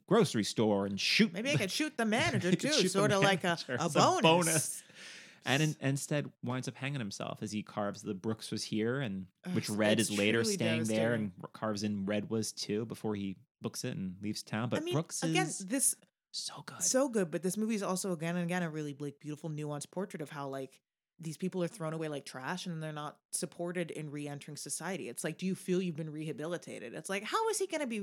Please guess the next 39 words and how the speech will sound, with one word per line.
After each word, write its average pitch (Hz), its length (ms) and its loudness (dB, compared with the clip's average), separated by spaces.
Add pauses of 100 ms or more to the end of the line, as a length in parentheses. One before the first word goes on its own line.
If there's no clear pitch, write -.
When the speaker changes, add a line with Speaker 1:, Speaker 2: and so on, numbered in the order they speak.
(220)
Speaker 2:
you 208 100 0
know, 147 140 -2
how, 214 300 -2
how 247 280 0
is 262 80 0
he 226 80 -4
supposed 233 220 -6
to 226 40 -6
be 196 100 -2
rehabilitated? 165 680 -2
"Oh, 190 60 -4
yeah, 190 160 -2
sure, 170 180 -6
I 151 80 -2
worked 151 300 -6
in 151 60 -8
the 139 80 -8
laundry 139 420 -6
for - 240 -16 (320)
forty 175 360 0
years. 156 580 -4
It's - 160 -14
really 151 280 -6
like, 135 240 -10
I've - 180 -12
paid 165 200 -4
my 156 140 -4
debt 156 240 -6
to 151 100 -10
society 143 560 -4
and 131 100 -10
it's - 200 -12
really 131 200 -6
helped 143 320 -8
me." 143 220 -10 (440)
You 185 80 0
know, 175 140 0
and 180 200 0
th-, 185 160 -4